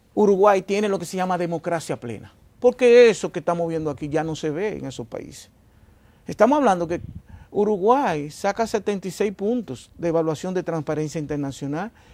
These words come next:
y Costa Rica también, sesenta y pico, y nosotros veintiocho, treinta,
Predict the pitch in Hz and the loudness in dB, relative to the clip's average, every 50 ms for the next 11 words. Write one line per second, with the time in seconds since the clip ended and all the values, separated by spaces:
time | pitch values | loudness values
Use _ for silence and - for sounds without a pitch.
0 | - - 151 - 160 160 - - 160 151 151 156 143 - 151 - 147 139 131 143 | -12 -12 -6 -4 -4 -4 -2 -2 -2 -2 -2 -4 -4 -4 -4 -4 -4 -4 -4 -4
1 | 147 165 196 226 233 - 180 139 - - 160 180 160 - 160 143 - 170 196 226 | -4 -2 -2 -4 -4 -4 -8 -8 -6 -6 -6 -6 -6 -8 -8 -8 -6 -8 -8 -8
2 | 220 - 220 - - - - - - - 185 180 175 170 - 180 185 - 180 180 | -6 -8 -8 -8 -10 -20 -20 -20 -10 -8 -4 -4 -4 -2 -2 -4 -2 0 0 0
3 | 175 175 160 151 175 165 165 170 180 208 196 - 196 - - 175 180 196 214 226 | 0 -2 -4 -6 -4 -2 0 0 0 -2 -2 -4 -6 -4 -4 -4 -4 -4 -4 -6
4 | 220 - 285 302 330 | -2 -2 -4 -4 -4